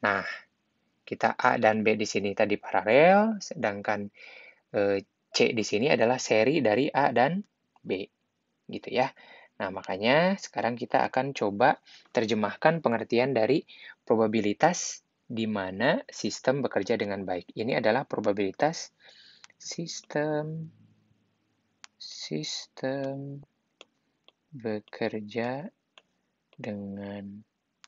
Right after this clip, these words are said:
baik. Nah, sekarang kita akan terjemahkan probabilitas sistem bekerja dengan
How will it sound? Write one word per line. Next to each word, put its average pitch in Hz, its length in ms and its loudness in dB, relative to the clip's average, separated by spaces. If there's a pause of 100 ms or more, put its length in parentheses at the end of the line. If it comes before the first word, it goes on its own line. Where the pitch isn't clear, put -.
(520)
baik. 95 480 -6 (1400)
Nah, 90 240 -8
sekarang 143 480 2 (400)
kita - 240 4
akan 139 160 4
terjemahkan 139 600 2 (1000)
probabilitas 117 720 4
sistem 123 400 0
bekerja 104 320 -4
dengan 98 260 -6